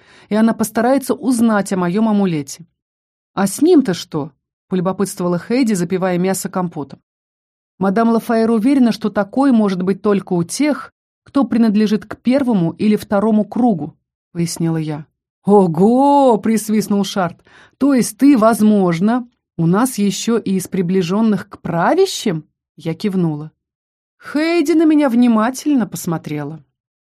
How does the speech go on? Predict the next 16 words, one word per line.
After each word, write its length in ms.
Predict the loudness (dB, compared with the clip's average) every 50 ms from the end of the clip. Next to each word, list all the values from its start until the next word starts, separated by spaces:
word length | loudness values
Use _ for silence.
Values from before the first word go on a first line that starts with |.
| _ _ _ _ _ _ _ _ _
"Вот 280 | -4 -2 -2 -2 -2
сразу 420 | -2 0 2 2 2 2 2 -2 -2
поняла, 400 | -2 0 0 0 0 0 0 -2
что 160 | -2 -4 -4
ты 240 | -4 0 2 4 4
не 140 | 4 4 2
просто 480 | 2 0 2 2 2 2 0 -2 -2
бесовка. 560 | -2 -2 -2 -2 -4 -4 -4 -6 -14 -20 -20 -20 _ _ _ _ _ _ _
Характер 580 | _ 0 2 2 2 2 0 0 -2 -4 -2 0
не 140 | 0 0 0
тот". 340 | 0 -4 -6 -6 -8 -14 _ _ _ _ _ _ _ _ _ _
Шарт 400 | -14 -6 -4 -2 -2 -2 -2 -2
расплылся 580 | -4 -4 -4 -4 -4 -2 0 0 0 -2 -4
в 40 | -4
язвительной 580 | -2 -2 -2 -2 -2 -4 -4 -2 -2 -2 -2 -2
ухмылке. 480 | -4 -6 -8 -10 -10 -10 -12 _ -20